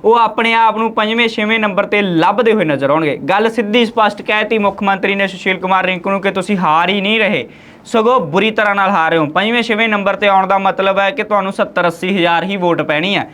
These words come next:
ਇਸ ਤੋਂ ਵੱਧ ਤੁਹਾਨੂੰ ਵੋਟ ਨਹੀਂ ਪੈਣੀ, ਕਿਉਂਕਿ ਪੰਜਵੇਂ, ਛੇਵੇਂ ਨੰਬਰ ਤੇ ਤਾਂ ਇੰਨੀ ਕੁ, ਅ, ਜਿਹੜਾ ਵੋਟਾਂ ਵਾਲਾ ਬੰਦਾ ਹੀ ਚੱਲਦਾ ਆ। ਕੁੱਲ ਮਿਲਾ ਕੇ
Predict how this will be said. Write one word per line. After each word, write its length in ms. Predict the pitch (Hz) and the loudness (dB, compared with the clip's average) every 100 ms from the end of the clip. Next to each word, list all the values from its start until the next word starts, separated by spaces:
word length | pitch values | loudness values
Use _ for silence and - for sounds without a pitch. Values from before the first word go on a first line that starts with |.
| - - - | -20 -12 -4
ਇਸ 140 | 170 | -4
ਤੋਂ 200 | - 208 | 0 2
ਵੱਧ 240 | 185 196 | 2 0
ਤੁਹਾਨੂੰ 320 | 202 208 175 170 | 0 0 0 0
ਵੋਟ 300 | 170 165 180 190 - - - - | 0 2 2 -2 -6 -20 -20 -6
ਨਹੀਂ 300 | 160 202 254 | -2 0 0
ਪੈਣੀ, 300 | 226 165 117 - | 0 -2 -4 -4
ਕਿਉਂਕਿ 200 | 175 180 | -2 0
ਪੰਜਵੇਂ, 300 | 185 190 220 | 0 -2 -2
ਛੇਵੇਂ 240 | 208 208 208 | -2 0 0
ਨੰਬਰ 240 | 190 180 | 0 -2
ਤੇ 120 | 180 | -4
ਤਾਂ 160 | 185 202 - - | -2 -2 -2 -4
ਇੰਨੀ 280 | 175 180 190 | -2 0 0
ਕੁ, 420 | 185 185 - 143 | 0 -2 -2 -2
ਅ, 40 | |
ਜਿਹੜਾ 220 | 151 175 | 0 0
ਵੋਟਾਂ 320 | 180 165 151 170 | 0 0 0 0
ਵਾਲਾ 140 | 165 | 0
ਬੰਦਾ 280 | 160 156 156 | 0 -2 -2
ਹੀ 140 | 185 | -2
ਚੱਲਦਾ 340 | 170 143 123 165 | -4 -4 -2 0
ਆ। 160 | 170 - - - - | -2 -4 -18 -20 -4
ਕੁੱਲ 220 | 208 247 | 0 2
ਮਿਲਾ 240 | 247 247 233 | 2 2 0
ਕੇ 340 | 240 247 254 | 0 0 -2